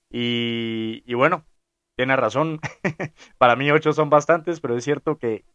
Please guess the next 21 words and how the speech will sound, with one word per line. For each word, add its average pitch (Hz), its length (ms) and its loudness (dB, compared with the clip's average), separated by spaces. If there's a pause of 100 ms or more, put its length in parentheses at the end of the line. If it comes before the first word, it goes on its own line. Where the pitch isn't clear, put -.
(100)
que 113 180 -8
en 107 60 -18
general 117 480 -4
son 135 160 -4
poquitos. - 480 -4 (380)
Eh, 113 460 -2
igual 127 240 4
les 143 140 0
cuento, 165 460 2
eh, 117 380 -8
un 135 240 -8
hint, 175 240 -2 (180)
que 120 140 -2
la 110 140 -2
programación 107 520 -6
tiene 143 380 -4 (220)
veintiséis 135 880 -2
episodios, 143 760 -4 (340)
así 113 280 -4
que, 131 580 0
mm, 101 240 -16